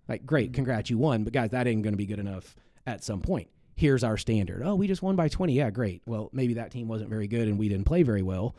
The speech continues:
Speaker 1: and so I gotta hold you to a certain standard. So I think that's my job as a coach, but, you know, I used to set the rules, and this is the way it's gonna be, and, you know, da, da, da, da. And now you get a little bit older and you can kinda relax and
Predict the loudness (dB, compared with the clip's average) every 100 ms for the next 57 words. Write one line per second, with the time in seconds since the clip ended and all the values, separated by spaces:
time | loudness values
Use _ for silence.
0 | -18 -18 -6 -2 -2 -2 0 0 0 0
1 | -2 -2 -2 -4 -6 -8 -4 -4 -4 -2
2 | 0 -2 -4 -4 2 4 4 4 2 4
3 | 2 2 0 2 2 4 4 2 4 4
4 | 6 6 4 4 -2 -2 0 0 0 -2
5 | -4 0 0 0 -2 -4 -4 -4 -2 -2
6 | -2 -2 -4 -4 -4 -4 -8 -6 -8 -8
7 | -10 -10 -8 -6 -6 -6 -6 -6 -6 -6
8 | -6 -6 -6 -6 -6 -6 -6 -8 -6 -6
9 | -4 -2 -2